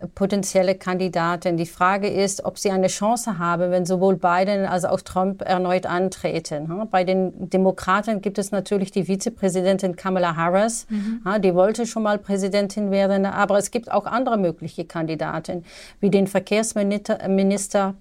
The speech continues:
Speaker 1: Pete, äh, Buttigieg oder die derzeitige Handelsministerin Gina Raimondo. Also da gehen mehrere Gerüchte hier zurzeit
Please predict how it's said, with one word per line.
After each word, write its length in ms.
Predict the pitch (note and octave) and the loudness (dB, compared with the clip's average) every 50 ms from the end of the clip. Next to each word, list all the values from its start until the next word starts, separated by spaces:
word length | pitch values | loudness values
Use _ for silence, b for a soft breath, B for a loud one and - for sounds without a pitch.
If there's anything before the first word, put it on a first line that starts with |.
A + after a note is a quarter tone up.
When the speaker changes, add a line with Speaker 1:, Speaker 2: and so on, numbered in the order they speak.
| - - | -14 -10
Speaker 1:
Pete, 380 | - - G#3+ G#3 G3 - - - | -4 0 0 0 0 -2 -4 -2
äh, 220 | - F3+ F3+ E3+ | 2 2 2 2
Buttigieg 800 | D#3+ D#3+ G3+ G#3+ G#3 A3+ F#3 - G3+ G3 G3 G3 G3+ - - B B B B B B B B _ - | 2 0 -2 -2 -2 -4 -2 0 2 2 2 0 -2 -6 -10 B B B B B B B B _ 0
oder 280 | G3+ G3+ G3 G#3 G3 | 0 2 4 4 2
die 420 | F#3 E3 F3+ G3 F#3+ F#3+ F#3+ F#3+ F3 | 2 2 0 0 0 0 0 0 2
derzeitige 720 | - G3 G3 G3 - - G3 F#3+ F#3+ G3+ G3 G3 F3 E3 | 2 0 0 0 -2 0 0 0 0 0 -2 -2 -2 -2
Handelsministerin 1040 | F#3+ G#3 G#3 A3 A3 - - G3 F#3 F3+ F3 E3+ - - F#3+ E3 F3+ F3+ F3+ F3+ E3+ | -2 0 0 -2 -2 -2 -2 -2 0 0 0 -2 0 -2 -2 0 0 0 0 0 0
Gina 300 | - G3 F#3 F3+ F3+ F3 | 0 0 0 0 0 -2
Raimondo. 720 | D#3+ E3+ E3+ E3+ E3+ F3+ F#3 F#3 F3 E3 E3 D#3 D#3 D#3 - | -2 -2 0 0 2 2 2 2 2 2 0 0 -2 -4 -4
Also 480 | E3 E3 E3+ D#3+ - E3+ E3 E3 E3+ E3 B B B B B B - | -4 -4 -2 0 0 2 2 2 0 -4 B B B B B B 2
da 160 | F3+ F#3+ G3 | 2 4 4
gehen 480 | F#3+ G3+ G3 G3 G3 G3+ G3+ G3 G3 | 2 0 2 2 2 2 4 4 4
mehrere 360 | F#3+ G3 G3+ G#3 G#3 G#3+ G#3+ F#3+ | 6 6 4 4 4 2 2 2
Gerüchte 480 | F3 F#3+ E3+ F#3 G#3 G3+ - - G#3 | 2 2 2 2 0 -2 -2 -4 -4
hier 240 | F#3+ F#3 F#3+ G3 F#3+ | 0 0 0 0 0
zurzeit 680 | - G3+ F#3+ F#3+ - - F#3 F3+ F3+ F#3 F#3 F#3 - | 0 -2 -2 -2 -2 -2 0 2 2 0 0 -2 -6